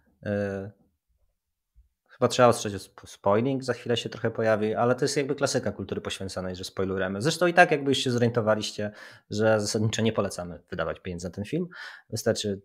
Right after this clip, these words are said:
nas posłuchać i nam wpłacić za to, że nas słuchacie na przykład. E, i wesprzeć się rozwój naszego podcastu. E, natomiast całkiem serio, to, to zakończenie rzeczywiście nie zgadza się z tym,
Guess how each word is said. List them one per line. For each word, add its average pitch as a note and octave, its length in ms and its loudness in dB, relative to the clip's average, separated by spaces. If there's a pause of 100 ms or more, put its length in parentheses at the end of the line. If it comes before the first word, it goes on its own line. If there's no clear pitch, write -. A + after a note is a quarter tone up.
(100)
nas G2 180 -2
posłuchać G2 520 -4
i F#2 100 -10
nam E2 180 -8
wpłacić - 560 -12
za E2+ 120 -6
to, E2 160 -10
że D#2+ 100 -14
nas D#2+ 160 -14
słuchacie - 360 -16
na - 20 -20
przykład. - 200 -20 (600)
E, F#2+ 220 2
i F#2+ 40 0
wesprzeć G2+ 320 -2
się - 120 -6
rozwój F#2 240 -6
naszego E2 240 -10
podcastu. - 540 -6 (260)
E, A2+ 300 4
natomiast B2 360 2
całkiem C#3 240 -6
serio, C3 280 0
to, B2+ 120 -8
to - 220 -8
zakończenie C3+ 800 2
rzeczywiście B2 880 4
nie A#2+ 220 4
zgadza A#2 260 10
się G#2 160 -4
z - 120 -10
tym, - 120 -20